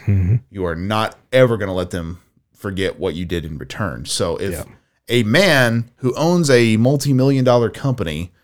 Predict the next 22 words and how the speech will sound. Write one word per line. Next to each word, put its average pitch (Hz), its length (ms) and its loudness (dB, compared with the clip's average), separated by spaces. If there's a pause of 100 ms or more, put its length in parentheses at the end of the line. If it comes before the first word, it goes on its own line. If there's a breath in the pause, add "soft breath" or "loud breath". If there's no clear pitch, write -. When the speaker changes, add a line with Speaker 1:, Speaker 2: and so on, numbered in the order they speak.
(480)
Speaker 2:
has 113 240 0
you 104 80 -2
crawling 131 360 2
on 120 80 0
your 107 100 -2
hands 117 260 -2
and 107 100 -2
knees 98 300 -2
in 95 80 -4
front 107 240 -2
of 85 80 -4
a 82 60 -4
twenty 117 300 -6
thousand 110 520 -2 (640)
s-, - 320 -4 (360)
seat 127 280 -2
arena 107 360 0
plus - 260 -2
millions 123 420 0
at 113 100 0
home, 98 320 -4 (120)
Speaker 1:
Mm-hmm. 104 200 4